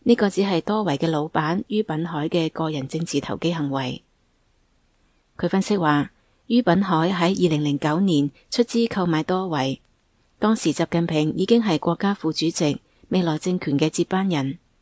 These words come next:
所以練乙錚認為，于品海想將具有江派色彩嘅多維當作向習近平投誠嘅工具。于品海後嚟又喺香港創辦媒體香港零一。練乙錚話，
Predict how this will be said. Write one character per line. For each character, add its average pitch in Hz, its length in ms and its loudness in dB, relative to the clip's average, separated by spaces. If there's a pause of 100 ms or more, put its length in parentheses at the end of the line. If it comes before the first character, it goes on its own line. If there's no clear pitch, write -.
(440)
所 185 200 -2
以 196 160 2
練 165 160 2
乙 160 120 2
錚 208 180 0
認 160 220 2
為， 143 300 0 (340)
于 233 120 6
品 190 220 2
海 165 240 -2
想 175 220 0
將 220 220 0
具 165 140 2
有 156 140 0
江 220 240 0
派 175 180 0
色 - 160 -6
彩 160 180 -2
嘅 165 120 0
多 180 240 0
維 135 240 0 (320)
當 208 200 4
作 208 200 0
向 202 220 0
習 175 180 0
近 160 160 -2
平 151 240 -2
投 - 180 -6
誠 139 240 -2
嘅 151 100 0
工 180 220 -2
具。 143 340 0 (1500)
于 214 120 4
品 180 180 2
海 175 240 0
後 160 140 2
嚟 147 260 0 (200)
又 175 120 2
喺 180 160 2
香 240 240 2
港 170 240 2
創 180 200 -2
辦 160 160 2
媒 147 180 2
體 160 300 0
香 214 160 0
港 170 200 0
零 151 180 -2
一。 165 40 0 (1120)
練 175 120 2
乙 165 100 4
錚 196 220 0
話， 160 300 0